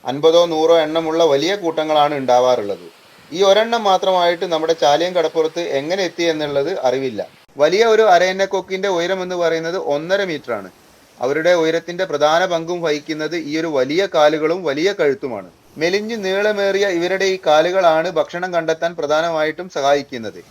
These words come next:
മണ്ണിലും ചെളിയിലും ഈ കാലുകൊണ്ട് ഇളക്കി മറിച്ച് വെള്ളത്തിനടിയിലെ ഞണ്ടും ചെമ്മീനും കൊഞ്ചുമെല്ലാം ഇവര് ഭക്ഷണമാക്കുന്നു. ഇവരുടെ കൊക്കിനും അതുപോലെ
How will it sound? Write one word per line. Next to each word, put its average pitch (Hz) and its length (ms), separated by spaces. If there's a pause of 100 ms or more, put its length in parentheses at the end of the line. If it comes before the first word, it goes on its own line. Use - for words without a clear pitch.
(580)
മണ്ണിലും 165 480
ചെളിയിലും 160 480 (100)
ഈ - 20 (100)
കാലുകൊണ്ട് 165 520
ഇളക്കി 143 400
മറിച്ച് 156 360
വെള്ളത്തിനടിയിലെ 151 1000
ഞണ്ടും 147 580
ചെമ്മീനും 147 600
കൊഞ്ചുമെല്ലാം 147 800
ഇവര് 151 160
ഭക്ഷണമാക്കുന്നു. 131 720 (720)
ഇവരുടെ 190 360
കൊക്കിനും 196 520
അതുപോലെ 180 360